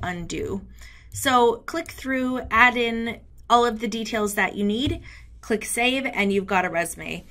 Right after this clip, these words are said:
You can, of course, change the formatting as needed. You can change the font size. You're not totally locked into the formatting that you get, but I would suggest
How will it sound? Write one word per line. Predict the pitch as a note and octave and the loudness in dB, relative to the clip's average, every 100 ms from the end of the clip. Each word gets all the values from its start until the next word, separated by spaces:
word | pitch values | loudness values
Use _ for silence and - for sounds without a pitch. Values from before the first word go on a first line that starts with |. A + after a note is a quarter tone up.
| - - | -20 -8
You | C4 | -4
can, | C#4 C#4+ | -2 -2
of | C4+ | -2
course, | - D#4+ D4 | -2 -2 -2
change | - C4 A3 G#3+ | -4 -2 -2 -2
the | A3 | -4
formatting | - G#3 G3+ G3+ G#3 G#3 | -2 -2 2 2 2 0
as | G3+ F#3+ F#3 | 2 2 2
needed. | F#3 F#3+ F#3 G3 G3 | 0 -2 0 -2 -2
You | F#3+ | -4
can | F#3+ | -6
change | E3+ F#3 F3 E3+ - - - - - - - | -6 -8 -8 -10 -10 -12 -20 -20 -20 -12 -4
the | F#3+ | -4
font | G3 F#3 F#3 | 0 2 2
size. | - F#3+ F#3 F#3 G3+ | 2 4 4 2 0
You're | A#3 | 2
not | A3 - | 2 0
totally | - C#4+ C#4 C4+ | -2 -2 -2 0
locked | C4 B3 B3 | 2 2 0
into | A#3+ A3+ | -4 -2
the | A#3 | -2
formatting | G#3+ A#3+ A3+ G#3+ G#3+ G#3+ | 0 0 2 2 2 2
that | G#3 | 0
you | A3 G#3 | -2 -2
get, | G3+ F#3+ - G3 | 2 0 0 0
but | G3 E3 - - - - | 2 2 -2 -18 -20 0
I | A3 A3+ | 4 6
would | G#3+ G#3 | 6 2
suggest | G#3+ F#3+ F#3+ G3 - | -2 0 0 -2 -6